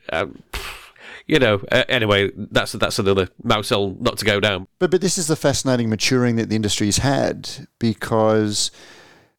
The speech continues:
Speaker 2: that was part of consistency. And, you know, if you want to reach a broader market, you have to make the same good beer the same way every time. And a-, again, that was one of the things I realised that, you know,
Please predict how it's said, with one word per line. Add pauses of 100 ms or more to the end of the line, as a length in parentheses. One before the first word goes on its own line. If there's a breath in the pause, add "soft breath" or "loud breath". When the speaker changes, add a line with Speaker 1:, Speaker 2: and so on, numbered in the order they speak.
(460)
Speaker 2:
that
was
part
of
consistency.
And,
you
know,
if
you
want
to
reach
a
broader
market,
you
have
to
make
the
same
good
beer (680 soft breath)
the
same
way
every
time.
And (420)
a-,
again,
that
was
one
of
the
things
I
realised
that,
you
know,